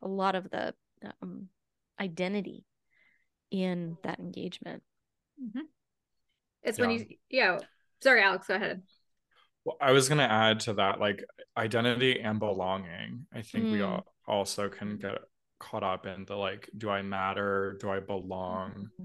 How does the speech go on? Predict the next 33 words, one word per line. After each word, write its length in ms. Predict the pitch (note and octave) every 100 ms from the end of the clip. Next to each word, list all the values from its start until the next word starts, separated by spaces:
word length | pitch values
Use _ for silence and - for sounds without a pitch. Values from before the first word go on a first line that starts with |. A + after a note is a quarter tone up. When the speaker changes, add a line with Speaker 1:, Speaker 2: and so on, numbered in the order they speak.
| F#3+ A3
Speaker 2:
Mm-hmm. 260 | G#3 F#3+
Speaker 3:
Um, 320 | F#2+ F2 F#2 -
am 100 | G#2
I 100 | G2+
worthy 480 | F#2 F#2+ F#2+ F#2+ F#2+
of 160 | G2
love? 420 | F#2+ F2+ F#2 F#2 -
Do 120 | -
people 420 | G#2 - G2 D3
Speaker 1:
Mm. 240 | A3 G#3+
Speaker 3:
care 180 | G#3+ F#2+
about 360 | G2 F#2+ - G2+
me? 180 | F#2+ F#2+
Am 160 | G2
I 80 | F#2
important? 640 | F#2 - - A2 A2 G2+ - _ _ _ _ G2+
All 180 | A2
of 140 | A2 F#2
that. 420 | F2+ F#2 F#2+ - _ _ _
And, 760 | - A2 G2+ F#2+ F#2 F#2+ - - _ _ _ _
um, 600 | A2 F#2+ F2 - - - F2 _ _ _ _ _ _ _ _ _ _ _ _ _ _ -
to 280 | - G#2+
just, 380 | F#2+ - G#2 -
like, 220 | G2+ F#2 -
r-, 120 | - - - G2+
reiterate 920 | G#2 G#2+ G#2+ A2 G#2 G2 F#2+ G2 - _ _ _ _ _ _ _ _
um, 360 | F#2+ G#2 A2 -
exactly 420 | B2+ G#2 G#2 G2+
what 120 | G2 -
Connie 280 | - F#2+
said. 340 | F#2+ - G2 -
Like, 160 | - - -
I, 60 | -